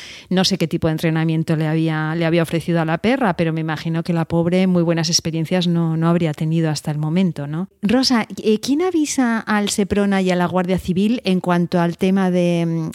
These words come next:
de la situación de Vespa? ¿Y cómo actúan en ese momento estos cuerpos? Porque, claro, hay un tema de maltrato animal aquí, ¿verdad?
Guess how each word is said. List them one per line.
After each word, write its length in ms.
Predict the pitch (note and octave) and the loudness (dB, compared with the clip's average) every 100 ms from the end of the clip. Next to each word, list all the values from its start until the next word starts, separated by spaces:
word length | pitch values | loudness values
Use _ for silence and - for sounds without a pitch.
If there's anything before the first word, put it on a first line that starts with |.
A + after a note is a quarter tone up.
| - | -2
de 280 | F3+ E3+ | 0 2
la 120 | E3 D#3+ | 0 0
situación 520 | E3 - - E3+ E3 | 0 -2 0 2 2
de 60 | |
Vespa? 420 | D#3+ D3+ C#3 D#3+ D#3 | 0 0 -2 -2 -2
¿Y 60 | |
cómo 220 | - A3 | 0 0
actúan 340 | A#3 - G#3 F#3+ | 0 0 0 0
en 100 | F#3 | 0
ese 200 | F3 F3+ | 0 0
momento 380 | E3+ E3 D#3+ E3 | 0 0 -2 -2
estos 280 | - D#3 | -2 -6
cuerpos? 480 | - D3 - D3+ - | -4 -8 -6 -8 -6
Porque, 260 | - E3 E3 | -4 -4 -4
claro, 220 | F#3+ G#3+ | -2 0
hay 100 | F3+ | 0
un 120 | F#3 | -2
tema 260 | F#3 F#3+ F#3+ | 0 0 0
de 80 | F3 | 0
maltrato 380 | E3+ F3+ F3 | -2 -2 -2
animal 320 | E3 E3 E3+ D#3+ | 0 0 0 -2
aquí, 240 | - A#3 | -2 0
¿verdad? 240 | F#3 E3+ | 0 -2